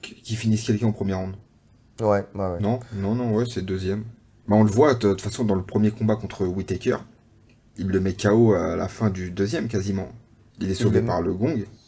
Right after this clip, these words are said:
Speaker 1: Non, c'est
Speaker 2: Ah
Speaker 1: la fin
Speaker 2: non,
Speaker 1: du premier.
Speaker 2: c'est la fin du premier qu'il est sauvé
Speaker 1: C'est
Speaker 2: par
Speaker 1: à la
Speaker 2: le
Speaker 1: fin
Speaker 2: gong.
Speaker 1: du premier.
Speaker 2: C'est dans
Speaker 1: Ouais,
Speaker 2: le
Speaker 1: il est sauvé
Speaker 2: deuxième
Speaker 1: par
Speaker 2: qu'il
Speaker 1: le
Speaker 2: le met
Speaker 1: gong.
Speaker 2: K O. Ouais, là pour le coup, oui. Oui, oui.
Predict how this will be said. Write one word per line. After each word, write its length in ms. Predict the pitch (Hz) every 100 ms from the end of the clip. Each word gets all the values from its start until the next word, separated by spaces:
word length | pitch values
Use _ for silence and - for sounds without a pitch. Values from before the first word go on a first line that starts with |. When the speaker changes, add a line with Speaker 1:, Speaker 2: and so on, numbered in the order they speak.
| - -
Speaker 1:
Non, 80 | 117
c'est 120 | 117
Speaker 2:
Ah 20 |
Speaker 1:
la 60 | 113
fin 80 | 135
Speaker 2:
non, 60 |
Speaker 1:
du 60 | 110
premier. 220 | - 123
Speaker 2:
c'est 60 | 190
la 100 | 90
fin 160 | 143
du 80 | 104
premier 400 | - 104 104 101
qu'il 160 | 98 87
est 40 |
sauvé 220 | - 90
Speaker 1:
C'est 60 | 87
Speaker 2:
par 80 | 90
Speaker 1:
à 40 |
la 40 |
Speaker 2:
le 60 | 104
Speaker 1:
fin 80 | 143
Speaker 2:
gong. 40 |
Speaker 1:
du 80 | 120
premier. 440 | 117 131 131 113 101
Speaker 2:
C'est 140 | - 131
dans 100 | 113
Speaker 1:
Ouais, 80 | 113
Speaker 2:
le 60 |
Speaker 1:
il 40 | 131
est 40 |
sauvé 120 | 127 127
Speaker 2:
deuxième 40 |
Speaker 1:
par 100 | 120
Speaker 2:
qu'il 100 | 113
Speaker 1:
le 60 | 110
Speaker 2:
le 20 | 98
met 0 |
Speaker 1:
gong. 120 | 71
Speaker 2:
K 360 | - _ _
O. 40 | -
Ouais, 120 | 92 -
là 100 | 139
pour 160 | 143
le 60 | 143
coup, 140 | - 135
oui. 120 | 98 - - - -
Oui, 80 | 107
oui. 120 | 95